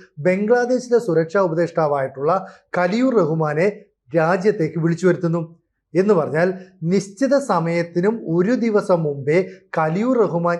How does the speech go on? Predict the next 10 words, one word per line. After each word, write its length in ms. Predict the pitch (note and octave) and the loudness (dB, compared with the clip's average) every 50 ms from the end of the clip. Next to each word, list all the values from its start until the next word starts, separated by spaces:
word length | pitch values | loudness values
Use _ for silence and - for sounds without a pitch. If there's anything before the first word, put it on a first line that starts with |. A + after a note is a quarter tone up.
| E3+ D3+ | -6 -8
ഇന്ത്യയിലേക്ക് 680 | D3 D3+ D#3+ E3 F3 G3+ G3+ G3 G3 F#3 F#3 D#3+ D#3 | -8 -6 -4 -2 0 2 4 4 4 2 2 0 0
വരുന്നു, 280 | D3 C#3 D3+ G3 F#3+ | -2 0 0 0 0
അതും 180 | D#3+ D#3+ E3+ D#3+ | 0 0 -2 -4
പുലർച്ചെ. 600 | - D3+ D3+ D3+ E3+ F3+ E3 - - D#3+ C3+ - - _ _ _ _ _ _ _ _ - | -8 -8 -2 0 0 0 0 -4 -8 -10 -10 -10 -12 _ _ _ _ _ _ _ _ -2
അതിനുശേഷം 800 | D3+ F3 F#3+ G3 B3+ D4 C4+ - A#3 G3 F3 - - E3+ F3+ G#3 G3 - - _ _ D#3 | -2 -2 0 0 -2 -2 -2 0 2 2 2 2 0 -2 -2 -2 -6 -10 -16 _ _ -6
ഇന്ത്യ 400 | F#3 F#3+ G#3+ A#3+ B3+ C#4+ D4 C4+ | -4 -2 -2 0 2 2 2 2
നിശ്ചയിച്ച 460 | A#3 G#3 - - F#3 F3+ F3 F#3 A3+ | 2 0 0 2 2 2 4 4 4
ഒരു 200 | A3 F#3 F#3+ G#3 | 4 4 4 4
രഹസ്യ 400 | F#3+ F3 D#3+ F#3 F#3 F#3 B3+ A#3+ | 4 2 2 2 0 0 -2 -2
കേന്ദ്രത്തിലേക്ക് 880 | F#3+ F#3 F3 E3+ E3 E3+ E3+ E3+ D3+ D#3 D3+ C#3+ - - G3+ A#3 A3 | 0 0 0 0 0 -2 -2 -2 -4 -6 -6 -4 -2 0 0 0 0